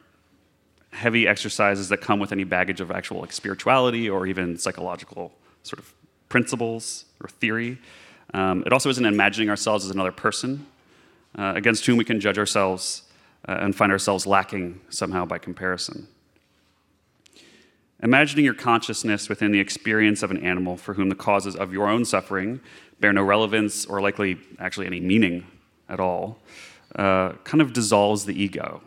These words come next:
at least a little bit. It can move us out of that feeling that the entire universe is just ourselves, our thoughts, and our pain, and into this more present, simple, and non-judgmental experience of animals.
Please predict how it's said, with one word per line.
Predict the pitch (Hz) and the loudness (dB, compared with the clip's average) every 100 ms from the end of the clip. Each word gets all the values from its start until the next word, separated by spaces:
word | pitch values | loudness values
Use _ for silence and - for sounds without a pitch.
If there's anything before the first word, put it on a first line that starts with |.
| - | -16
at | 90 | -10
least | 92 - | -10 -8
a | |
little | 95 92 | -4 -4
bit. | 80 - - - _ _ - _ _ - | -4 -12 -16 -20 _ _ -20 _ _ -14
It | |
can | - 110 | -2 2
move | 120 | 4
us | 117 | 2
out | - 107 110 | 4 4 4
of | 104 | 2
that | 104 - | 0 0
feeling | - 110 104 101 95 | -6 -2 0 2 2
that | 92 - | 0 0
the | |
entire | 98 95 101 | 0 2 2
universe | 98 98 98 98 92 | 2 0 -2 -4 -6
is | - | -10
just | 87 90 - | -6 -6 -6
ourselves, | 87 - 120 123 120 123 - - - - - - | -6 0 0 0 -2 -6 -10 -12 -20 -20 -12 -4
our | 95 | -4
thoughts, | 95 107 104 - - | 2 4 4 -2 -10
and | 101 90 | -6 -6
our | 87 | -6
pain, | - 113 113 110 113 - - - _ - | -2 0 2 -2 -4 -10 -20 -20 _ -2
and | 104 | 2
into | 110 113 | 2 2
this | 107 - | 0 2
more | 107 | 2
present, | 104 - 123 117 113 107 - - _ _ - | 0 2 2 4 0 0 -8 -10 _ _ -10
simple, | - 113 113 104 104 | -2 0 2 2 2
and | 95 98 95 95 | 0 0 0 -2
non-judgmental | - 98 98 101 98 95 92 92 98 | -2 2 4 2 2 0 0 0 -2
experience | 92 - 101 95 92 80 | -4 -4 -2 -2 -4 -6
of | 85 | -8
animals. | 90 87 85 - - | -4 -4 -6 -10 -14